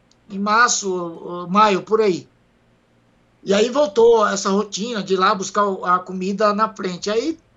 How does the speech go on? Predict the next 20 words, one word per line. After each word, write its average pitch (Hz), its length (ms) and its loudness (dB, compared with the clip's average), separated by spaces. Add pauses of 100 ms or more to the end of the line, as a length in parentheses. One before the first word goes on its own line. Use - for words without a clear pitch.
tava 208 200 2
uma 208 100 -2
faixa 208 560 2
lá 240 280 0
e 320 40 -14
pegar 254 420 -4
o, 226 80 -6 (240)
a 208 140 -2
gente 202 240 0
encomendou 233 680 2 (200)
a 196 80 -2
pizza 262 580 -8 (140)
e 220 80 -10
fomos 262 340 -6
lá. 202 300 2 (440)
Aí - 80 -6
eu 196 40 -6
peguei 214 280 0
meu 220 180 0
carro, 240 480 2